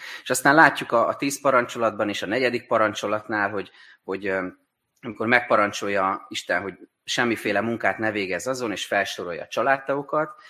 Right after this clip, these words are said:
és a végén azt mondja, "És a kapuidon belül tartózkodó jövevény is ugyanígy cselekedjen." Ő rá is ugyanígy vonatkozik.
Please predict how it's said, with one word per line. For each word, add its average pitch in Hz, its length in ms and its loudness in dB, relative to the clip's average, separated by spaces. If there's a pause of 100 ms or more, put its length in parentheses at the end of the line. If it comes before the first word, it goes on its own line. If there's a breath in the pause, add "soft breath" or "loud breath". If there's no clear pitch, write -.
(120)
és - 80 -18
a 113 60 0
végén 110 300 -2
azt 120 180 -2
mondja, 135 300 0 (300 loud breath)
"És 127 180 -2
a - 120 -10
kapuidon 117 600 4
belül 117 320 0
tartózkodó 92 720 -2
jövevény 82 500 -8
is - 400 -8
ugyanígy 87 360 -4
cselekedjen." 78 800 -8 (260)
Ő 139 200 6
rá 92 200 4
is - 160 0
ugyanígy 87 360 -8
vonatkozik. 82 600 -10